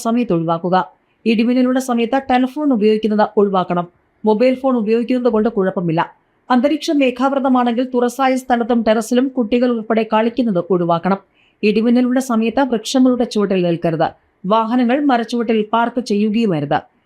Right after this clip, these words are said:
ഇടിമിന്നലുള്ള സമയത്ത് വാഹനത്തിനകത്ത് തന്നെ തുടരുക. കൈകാലുകൾ പുറത്തിടാതിരിക്കുക. വാഹനത്തിനകത്ത് നിങ്ങൾ സുരക്ഷിതരായിരിക്കും. സൈക്കിൾ, ബൈക്ക്, ട്രാക്ടർ തുടങ്ങിയ വാഹനങ്ങളിലുള്ള യാത്ര ഇടിമിന്നൽ സമയത്ത് ഒഴിവാക്കുകയും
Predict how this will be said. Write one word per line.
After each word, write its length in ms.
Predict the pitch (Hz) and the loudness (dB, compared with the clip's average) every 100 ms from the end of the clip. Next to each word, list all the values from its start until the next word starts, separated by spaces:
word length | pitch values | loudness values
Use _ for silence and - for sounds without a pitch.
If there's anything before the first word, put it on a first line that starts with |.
| _ | _
ഇടിമിന്നലുള്ള 560 | 214 214 233 240 240 254 | 0 2 2 0 0 -2
സമയത്ത് 420 | 254 233 226 220 233 | -2 -2 -2 -2 0
വാഹനത്തിനകത്ത് 720 | 220 208 240 240 240 214 220 | 0 0 0 0 -2 -2 -2
തന്നെ 240 | 240 220 202 | -2 0 0
തുടരുക. 400 | 185 156 151 170 - - _ _ | 0 -2 0 0 -2 -8 _ _
കൈകാലുകൾ 540 | 208 208 233 240 226 254 254 | 0 2 0 0 0 -2 -2
പുറത്തിടാതിരിക്കുക. 760 | 208 208 190 180 165 160 170 175 - - | -2 0 0 0 -2 -2 0 0 -2 -4
വാഹനത്തിനകത്ത് 800 | 190 214 214 247 247 226 220 269 | 0 2 0 -2 -2 -2 0 0
നിങ്ങൾ 180 | 226 208 | 0 0
സുരക്ഷിതരായിരിക്കും. 920 | 208 208 196 - 208 185 160 165 196 - _ _ - | -2 -2 -2 -2 0 2 0 -2 -4 -6 _ _ -20
സൈക്കിൾ, 500 | - 262 269 269 330 381 247 | 0 2 2 -2 -4 -4 -2
ബൈക്ക്, 400 | 226 247 247 294 254 | 0 0 0 -2 -2
ട്രാക്ടർ 360 | 226 226 277 | -4 -4 -4
തുടങ്ങിയ 380 | 254 226 220 226 | -2 -2 0 -2
വാഹനങ്ങളിലുള്ള 800 | 214 214 208 226 233 240 226 220 | -2 -2 -2 -2 0 0 0 0
യാത്ര 320 | 202 202 214 190 - | 0 0 0 -2 0
ഇടിമിന്നൽ 400 | 196 214 226 233 | 0 2 0 0
സമയത്ത് 300 | 233 220 214 233 | -2 -2 -2 0
ഒഴിവാക്കുകയും 720 | 214 202 214 208 226 214 196 | 2 2 2 0 0 0 0